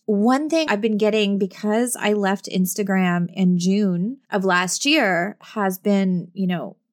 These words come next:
what does that look like to me? Why did I make that decision? You know, people have asked me, "Can I really do that too? Can I leave <laughs> Instagram? 'Cause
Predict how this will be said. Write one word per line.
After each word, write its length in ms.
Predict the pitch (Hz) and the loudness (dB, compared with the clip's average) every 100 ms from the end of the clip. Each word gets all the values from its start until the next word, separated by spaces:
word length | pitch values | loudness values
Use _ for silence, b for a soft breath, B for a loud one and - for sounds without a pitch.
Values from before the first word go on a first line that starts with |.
| _ | _
what 540 | 220 208 226 233 233 | -2 2 4 4 4
does 200 | 247 269 | 2 0
that 220 | 262 233 196 | 0 -2 -2
look 240 | 220 226 | -4 -4
like 220 | 196 - | -6 -6
to 140 | - 190 | -10 -10
me? 160 | 202 190 | -10 -4
Why 260 | 196 202 | 2 2
did 140 | 226 226 | 2 2
I 100 | 214 | 2
make 260 | 202 196 | 0 -2
that 240 | 196 - - | -8 -10 -10
decision? 800 | 190 - 277 277 285 277 277 269 _ _ _ | -8 -4 -2 -2 -4 -6 -10 -16 _ _ _
You 100 | 202 | -2
know, 80 | 196 | -2
people 260 | 185 233 214 | 0 0 0
have 100 | 202 | 2
asked 300 | 190 190 - | 0 -2 -2
me, 220 | 208 240 | 0 0
"Can 180 | 233 202 | -2 -4
I 220 | 190 202 | -2 0
really 340 | 254 302 320 | 0 0 0
do 180 | 311 311 | 2 0
that 260 | 302 294 - | 0 -2 -4
too? 300 | - 311 330 | -2 -2 -2
Can 200 | 320 220 | -6 -6
I 160 | 208 | -4
leave 220 | 233 320 311 | 0 0 0
<laughs> 20 | |
Instagram? 720 | 302 302 359 330 339 370 330 | -2 -2 -2 -2 0 0 0
'Cause 180 | 359 | -2